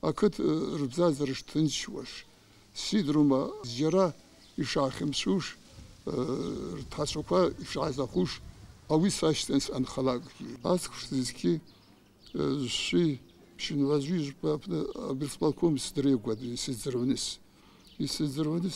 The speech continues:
сдреигәанҭа, а, а, аповестка дашан, э, ауаса асыӡырҩуаз,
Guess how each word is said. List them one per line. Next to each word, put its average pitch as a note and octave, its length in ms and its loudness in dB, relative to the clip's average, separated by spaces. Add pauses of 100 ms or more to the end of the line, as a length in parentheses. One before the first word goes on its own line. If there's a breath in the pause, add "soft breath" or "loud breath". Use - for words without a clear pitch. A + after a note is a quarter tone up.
(120)
сдреигәанҭа, C#3 760 2 (520 loud breath)
а, D3 100 -2 (400)
а, D3+ 320 -2
аповестка E3 580 0
дашан, C3 600 -2 (100)
э, A#2+ 360 -6 (280)
ауаса D#3+ 360 0 (160)
асыӡырҩуаз, C#3+ 760 -2